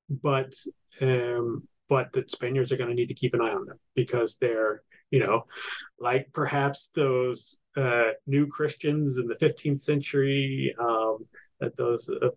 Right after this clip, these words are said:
descendants of Jews back in Spain, they're, you know, questionable, uh, assimilation. And so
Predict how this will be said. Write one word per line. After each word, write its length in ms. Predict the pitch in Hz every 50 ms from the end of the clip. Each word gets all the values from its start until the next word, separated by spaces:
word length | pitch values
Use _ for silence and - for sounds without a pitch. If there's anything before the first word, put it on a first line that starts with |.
| _ -
descendants 480 | 131 139 135 - 143 139 135 127 131 -
of 120 | 123 -
Jews 320 | - 156 151 151 147 139 127
back 260 | - 120 113 - -
in 100 | 123 127
Spain, 380 | - - 151 143 139 143 139 123
they're, 340 | 117 113 110 110 110 107 - _ - - _ _ _ -
you 100 | 131 120
know, 220 | 107 104 104 - _ -
questionable, 920 | - - 143 139 - - - - 139 135 127 143 139 139 135 131 131 131 - - - - _ _ -
uh, 300 | 123 120 120 117 113 -
assimilation. 880 | - - - 131 123 123 123 131 139 147 139 - 170 151 151 151 139 - - - - - - - - - - _ _ _ -
And 220 | 131 139 143 135 -
so 380 | - 170 160 151 147 139 -